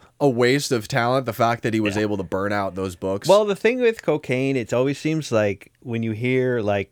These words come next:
Speaker 2: rock stars or whatever, and, you know, like, "Oh, yeah, during this album, I was, like, you know, unbelievably high on cocaine." And
Speaker 1: Mm-hmm.
Speaker 2: they're, like, some of their most iconic albums, and you're like, "Oh, shit." But at some point, it's diminishing returns.
Speaker 1: It's a flash in the pan type
Speaker 2: Yeah.
Speaker 1: of thing. Like,
Speaker 2: It's
Speaker 1: you
Speaker 2: like,
Speaker 1: get really
Speaker 2: early
Speaker 1: high.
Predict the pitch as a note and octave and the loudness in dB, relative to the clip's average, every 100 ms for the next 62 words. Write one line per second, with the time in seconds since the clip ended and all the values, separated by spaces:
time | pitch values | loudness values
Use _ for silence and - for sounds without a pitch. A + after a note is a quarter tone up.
0 | - G2+ G#2 - G#2 G#2 G2 F#2 F#2+ G2 | -4 -2 -2 -2 0 0 -2 -4 -4 -4
1 | G2+ G2 F#2 F#2 F2+ D#2+ F#2+ G2 F2+ E2+ | -4 -4 -4 -6 -8 -10 -10 -10 -10 -10
2 | G2 A#2 B2 A#2 A2 A2+ A2 A2+ G#2+ A2+ | -8 -4 -2 -2 -6 -6 -6 -4 -4 -4
3 | A2 G#2+ G#2 G#2+ G#2 G#2 F#2+ F#2 F#2 - | -4 -4 -6 -6 -6 -8 -8 -10 -10 -10
4 | F#2 F2 D#2+ - - _ _ _ _ _ | -10 -10 -14 -18 -20 _ _ _ _ _
5 | _ - B2+ A2+ A2 G#2 G#2 G2+ G2 G2+ | _ -6 -4 -4 -4 -4 -4 -4 -4 -4
6 | G2 G2+ F#2+ G2+ F2+ F#2 F2+ G#2+ A2+ A#2 | -6 -6 -6 -8 -8 -8 -6 -2 -2 0
7 | A2+ G#2+ - A2+ A2 G2 F#2+ F#2 F2+ - | 0 -2 -4 -2 -2 -2 -4 -6 -10 -8
8 | G2+ F#2+ F2 F2 G2 D#2+ E2+ G2 F2+ F#2 | -6 -6 -6 -4 -4 -6 -12 -12 -10 -8
9 | E2+ - B2+ - - C#3+ - - - _ | -10 -8 -10 -8 -4 -4 -4 -10 -20 _
10 | B2 B2 - D3+ D#3+ - C#3 B2+ A2+ _ | 0 0 2 0 0 0 2 2 -2 _
11 | _ _ _ _ _ _ _ G#2+ - - | _ _ _ _ _ _ _ -10 -8 -6
12 | G2+ G2 - E2+ D2+ - C#2+ - D3 C#3+ | -4 -6 -6 -10 -12 -14 -16 -6 -4 -2
13 | E3 - D3+ D3 A#2 F2 G#2 F#2+ F#2 F#2 | -2 2 2 2 -6 -8 -6 -6 -4 -4
14 | E2+ D2+ D#2+ E2+ F#2+ B2+ C3+ D3 A2 A#2 | -4 -6 -10 -6 -2 2 6 6 4 4
15 | D#3+ F3 F#3+ | 6 6 6